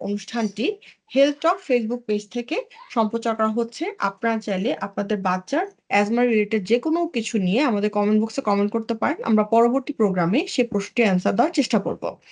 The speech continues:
চলুন দর্শক, আজকে আলোচনা শুরু করা যাক। আমি শুরুতে স্যারকে অনেক ধন্যবাদ জানাচ্ছি, স্যার, আমাদের সাথে আজকে, আহ, Facebook পেজে এসে জয়েন করার জন্য, স্যার।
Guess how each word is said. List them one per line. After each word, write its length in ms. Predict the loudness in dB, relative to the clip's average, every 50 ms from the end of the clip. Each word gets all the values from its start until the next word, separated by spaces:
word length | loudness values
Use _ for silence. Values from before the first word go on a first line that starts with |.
| -20 -20 _ _ _ -20 -20 -6 0
চলুন 260 | 2 4 6 6 6
দর্শক, 260 | 4 4 2 0 0
আজকে 220 | 0 0 0 0
আলোচনা 300 | 0 0 0 -2 -4 -6
শুরু 220 | -6 -6 -6 -6 -4
করা 220 | -4 -4 -4 -4
যাক। 200 | -6 -10 -12 -14 -14 _ _
আমি 180 | -2 0 0 0
শুরুতে 360 | -2 -2 -2 0 0 -2 -2
স্যারকে 340 | 0 0 0 0 2 0 0
অনেক 140 | 0 0
ধন্যবাদ 380 | 0 0 0 0 0 0 0 0
জানাচ্ছি, 400 | 0 -2 -2 -2 -4 -6 -10 -8
স্যার, 180 | -2 0 0 2
আমাদের 280 | 2 0 -2 -4 -6
সাথে 320 | -6 -6 -6 -6 -4 -4 -4
আজকে, 440 | -4 -4 -6 -4 -2 -2 -2 -2 -6 -14 -18 -18 -12 -4
আহ, 320 | 0 0 0 0 0 -2
Facebook 320 | -4 -4 -4 -6 -10 -10 -6 _
পেজে 280 | -2 -2 0 0 -2
এসে 200 | -4 -2 -4 -4
জয়েন 280 | -2 -2 -2 -2 -4 -6
করার 240 | -6 -6 -6 -6 -8
জন্য, 220 | -10 -12 -12 -14
স্যার। 200 | -12 -14 -14 -14